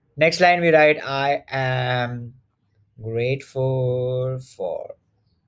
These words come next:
You know, gra-, gratitude is such a good word. Grateful for, when you write this, you should tell yourself that, "What am I grateful for in, uh, my life?"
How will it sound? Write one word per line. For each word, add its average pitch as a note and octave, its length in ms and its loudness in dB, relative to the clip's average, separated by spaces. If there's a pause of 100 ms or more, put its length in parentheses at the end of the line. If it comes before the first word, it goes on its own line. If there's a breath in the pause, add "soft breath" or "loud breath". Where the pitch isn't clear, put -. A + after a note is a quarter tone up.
(280)
You C#3+ 160 -2
know, D#3 120 2
gra-, C#3+ 300 2
gratitude C#3 380 2
is D#3+ 160 -2
such D3+ 160 0
a E3 80 4
good C3+ 320 0
word. B2+ 560 0 (680 soft breath)
Grateful F#3+ 420 2
for, F3+ 480 4 (160)
when D#3 180 -2
you E3+ 100 0
write D3+ 280 2
this, D#3+ 280 -4
you E3+ 140 -10
should - 180 -14
tell D3+ 140 2
yourself D3 400 2
that, B2 300 -2 (800)
"What F#3+ 200 2
am G#3 120 2
I F#3 100 4
grateful C3 520 -2
for A#2+ 400 0
in, C3 220 -4
uh, B2 100 0
my B2 220 -4
life?" G#2 380 -6